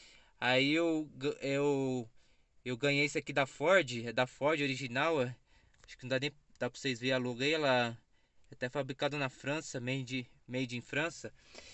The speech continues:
E eu, eu colocava aqui, e tá desse jeito aqui, ó. Você aperta, aperta, né? E o certo dele é você apertar e fixar. E, e fixar, e quando a chave tá virada aqui no contato, ele, ele demorar alguns segundos e acender. Quando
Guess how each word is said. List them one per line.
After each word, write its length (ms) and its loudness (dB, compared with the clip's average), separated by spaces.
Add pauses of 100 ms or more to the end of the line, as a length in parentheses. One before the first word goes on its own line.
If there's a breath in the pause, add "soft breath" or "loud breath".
(160 loud breath)
E 100 -6
eu, 160 4
eu 100 4
colocava 500 6
aqui, 480 2 (640 soft breath)
e 60 -6
tá 180 4
desse 260 0
jeito 280 2
aqui, 120 0
ó. 40 2
Você 180 0
aperta, 520 6
aperta, 500 6
né? 180 2 (380 soft breath)
E 60 -4
o 40 -4
certo 320 6
dele 140 2
é 100 0
você 120 2
apertar 440 6
e 60 2
fixar. 760 6 (400 soft breath)
E, 460 0
e 60 -6
fixar, 680 4 (220 loud breath)
e 80 -4
quando 220 2
a 60 8
chave 280 4
tá 140 6
virada 480 6
aqui 160 -2
no 100 -6
contato, 680 2 (380 loud breath)
ele, 180 0
ele 440 0
demorar 340 6
alguns 240 4
segundos 260 -2
e 60 4
acender. 400 0
Quando 340 -2